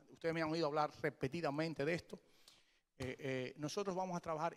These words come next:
intensamente. La firma de nosotros en Estados Unidos como país líder de la Alianza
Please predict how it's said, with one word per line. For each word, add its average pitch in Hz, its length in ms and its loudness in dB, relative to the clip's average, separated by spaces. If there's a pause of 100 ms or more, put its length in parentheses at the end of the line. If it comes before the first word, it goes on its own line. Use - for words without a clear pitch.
(160)
intensamente. 180 1000 2
La 143 120 4
firma 262 520 6
de 165 80 4
nosotros 147 680 4
en 131 60 -2
Estados 165 400 6
Unidos 160 360 2 (300)
como 170 220 0
país 180 420 2
líder 151 340 0 (520)
de 147 120 2
la 143 80 6
Alianza 196 600 2